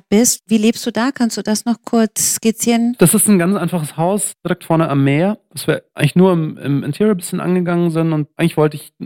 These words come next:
Speaker 2: zunächst was Neues bauen, aber dann hab ich das gefunden und ja, dann auch gemerkt, manchmal ist es wirklich auch der Ort und ist die Architektur gar nicht so wichtig, weil der Ort so stark ist. Ja, da, das ist, das ist einfach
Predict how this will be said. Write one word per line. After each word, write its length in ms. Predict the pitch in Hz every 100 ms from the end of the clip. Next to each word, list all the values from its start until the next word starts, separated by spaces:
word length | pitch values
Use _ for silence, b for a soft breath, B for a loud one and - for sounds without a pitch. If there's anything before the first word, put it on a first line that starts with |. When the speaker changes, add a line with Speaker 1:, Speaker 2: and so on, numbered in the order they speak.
| 143
Speaker 2:
zunächst 260 | 151 143
was 100 | 131
Neues 240 | 151 208 208
bauen, 300 | 165 165 160
aber 180 | 151 147
dann 120 | 143
hab 80 | 135
ich 60 |
das 180 | - 143
gefunden 440 | - 151 151 143
und 200 | 107 123 131 _
ja, 240 | - 120 110
dann 220 | 117 117
auch 320 | 95 - - _ _
gemerkt, 440 | 135 120 120 -
manchmal 340 | 127 131 160 139
ist 100 | -
es 160 | 120
wirklich 400 | 123 123 147 -
auch 340 | - 123 - - -
der 160 | 127 -
Ort 420 | 117 131 156 -
und 160 | 127 139
ist 140 | -
die 40 | -
Architektur 500 | - 131 - 160 160
gar 200 | 135 131
nicht 340 | 143 - -
so 200 | 160 135
wichtig, 420 | 139 - 170 156
weil 100 | 151
der 140 | 139 -
Ort 180 | 151 -
so 100 | 127
stark 360 | - 104 117
ist. 220 | 151 151 b b _
Ja, 220 | 180 139
da, 240 | 127 - -
das 180 | - 117
ist, 380 | - - - - -
das 120 | 123
ist 60 | -
einfach 420 | 127 127 -